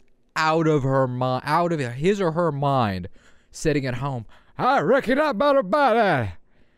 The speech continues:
Oh my God, it'll cure my, uh, my osteoporosis. <laughs> God is gonna cure me." Nope. He won't. He gave you that shit. <laughs>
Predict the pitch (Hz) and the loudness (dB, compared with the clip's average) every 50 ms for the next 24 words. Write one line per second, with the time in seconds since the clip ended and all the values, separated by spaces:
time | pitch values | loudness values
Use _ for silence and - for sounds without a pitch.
0 | _ _ - - 180 262 277 277 262 196 190 175 214 240 285 285 262 226 175 143 | _ _ -8 -4 0 0 0 2 2 2 2 2 2 2 2 2 4 4 2 2
1 | 135 127 127 - - - - - _ _ _ _ _ _ _ _ - 302 294 285 | 0 -2 -6 -8 -10 -16 -20 -20 _ _ _ _ _ _ _ _ -2 0 0 0
2 | 156 - - - - 202 226 226 214 247 262 247 226 - - _ _ _ - 196 | 0 -4 -4 -2 2 2 2 2 2 2 2 0 0 0 -4 _ _ _ -10 -6
3 | 180 170 165 170 180 185 190 151 139 180 208 220 202 - - 226 247 247 247 185 | -4 -4 -4 -4 -4 -6 -6 -4 -2 0 0 0 0 -2 -2 0 2 2 2 2
4 | 156 - 240 285 285 294 285 247 147 - 131 135 113 101 - - - - - 139 | 2 0 2 2 4 4 2 2 0 -2 -6 -8 -8 -10 -12 -14 -12 -12 -12 -10
5 | - - 147 139 - - - - - _ _ _ _ _ - 160 156 156 170 175 | -8 -6 -6 -6 -8 -10 -18 -20 -20 _ _ _ _ _ -16 -14 -14 -14 -14 -16
6 | _ _ _ _ - _ _ _ - - 156 196 208 226 247 214 190 170 127 185 | _ _ _ _ -20 _ _ _ -14 -8 -4 -2 0 2 2 2 2 2 0 0
7 | 220 220 214 - - - 269 294 285 269 240 202 175 147 135 120 107 98 95 98 | -2 -2 -2 -4 -4 -2 0 0 2 0 0 0 0 0 -2 -2 -4 -8 -12 -16
8 | _ _ _ _ _ _ _ _ _ _ _ _ - _ _ _ _ _ _ _ | _ _ _ _ _ _ _ _ _ _ _ _ -20 _ _ _ _ _ _ _
9 | _ _ - - 87 90 90 92 98 120 170 220 - - - - - - _ _ | _ _ -18 -16 -14 -12 -10 -8 -4 -2 -2 -2 -2 -4 -6 -6 -6 -8 _ _
10 | _ _ _ _ _ _ _ _ _ _ _ - 120 143 202 247 254 240 226 196 | _ _ _ _ _ _ _ _ _ _ _ -6 -2 -2 0 0 0 0 0 0
11 | 156 117 101 - - - - _ _ - - 202 233 240 202 240 233 233 220 185 | 0 -2 -4 -8 -12 -20 -20 _ _ -8 -6 -4 -4 -4 -2 0 0 0 0 0
12 | 156 147 127 117 117 110 - - - - - - 107 90 78 - - - - - | -2 -4 -2 -2 -2 -4 -6 -10 -14 -12 -8 -6 -6 -6 -6 -8 -14 -16 -16 -18
13 | - - - - - - - - - | -18 -16 -14 -6 0 0 2 2 0